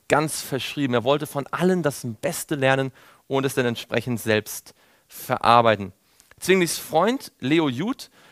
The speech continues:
ist, äh, mit dreißig Jahren in Basel, äh, nach weiteren Studien dann wirklich Magister der Künste geworden und wurde dann Leutpriester in Sankt Hippolyt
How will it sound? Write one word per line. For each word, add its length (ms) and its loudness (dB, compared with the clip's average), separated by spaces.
ist, 340 0
äh, 100 4
mit 160 2
dreißig 380 0
Jahren 220 4
in 140 0
Basel, 460 2
äh, 140 4
nach 240 2
weiteren 320 2
Studien 580 -6
dann 360 2
wirklich 360 -4
Magister 640 2
der 100 4
Künste 600 -6
geworden 560 -2
und 420 0
wurde 240 -2
dann 220 4
Leutpriester 880 -4
in 200 -4
Sankt 500 -4
Hippolyt 600 2